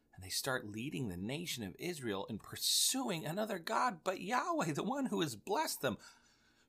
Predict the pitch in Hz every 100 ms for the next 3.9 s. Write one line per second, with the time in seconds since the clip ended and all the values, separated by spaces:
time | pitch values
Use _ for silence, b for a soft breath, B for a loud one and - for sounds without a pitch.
0 | - - 247 262 320 - 214 214 220 240
1 | 226 226 240 285 - 302 294 226 117 98
2 | - 190 262 294 - 277 262 285 269 262
3 | 262 277 294 214 254 - - -